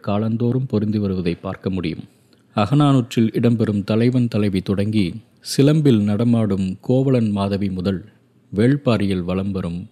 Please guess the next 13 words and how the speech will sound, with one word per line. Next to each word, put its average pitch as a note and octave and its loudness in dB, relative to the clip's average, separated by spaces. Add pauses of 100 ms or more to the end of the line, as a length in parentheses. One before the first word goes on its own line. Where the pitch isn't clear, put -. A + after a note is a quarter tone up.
முருகன் A#2 2
வள்ளி E2+ -2
வரை, E2 -4 (360)
ஏன், F2+ -2 (460)
இருபத்தி B2 0
ஓராம் A2+ 0
நூற்றாண்டின் G2 -4 (100)
அலைபேசி C3 0
உரையாடல் G#2+ -2
வரை A2+ -2 (100)
ததும்பி B2+ 0
வழியும் G#2 0
உணர்வுகள் G2 -2